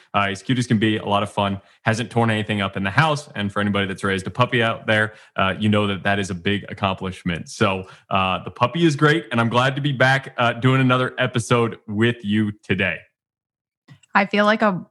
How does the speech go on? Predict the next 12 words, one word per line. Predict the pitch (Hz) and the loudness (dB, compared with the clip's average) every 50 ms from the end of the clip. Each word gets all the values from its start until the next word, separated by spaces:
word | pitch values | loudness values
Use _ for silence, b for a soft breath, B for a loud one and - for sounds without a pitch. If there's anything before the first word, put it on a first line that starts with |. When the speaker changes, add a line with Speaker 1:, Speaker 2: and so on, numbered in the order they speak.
| _ - | _ 6
Speaker 2:
name | 180 185 180 170 175 185 | 6 6 8 8 6 6
like | 180 170 165 - - | 4 4 2 0 0
Rocket | 165 160 151 156 156 - 165 156 | 2 2 2 2 2 0 0 2
implies | 156 156 147 - 165 156 156 156 147 - | 4 2 2 2 2 0 0 -2 -4 -2
he's | - 175 170 156 | 0 2 2 4
allowed | 165 156 156 147 139 143 147 151 170 156 | 2 2 2 2 4 4 4 2 2 2
to | - 170 | 2 4
be | 165 160 143 139 131 - _ _ - | 4 4 2 2 -2 -4 _ _ -2
a | - 175 | 0 0
little | 165 156 160 160 170 185 175 | 0 2 2 2 4 4 4
mischievous. | 165 139 127 - - - - - 107 - - - 170 - | 4 2 0 -4 -8 -8 -8 -8 -8 -4 -2 -2 -2 -2
So, | - - - 156 143 143 151 156 | -4 -4 -2 -2 0 0 -2 -4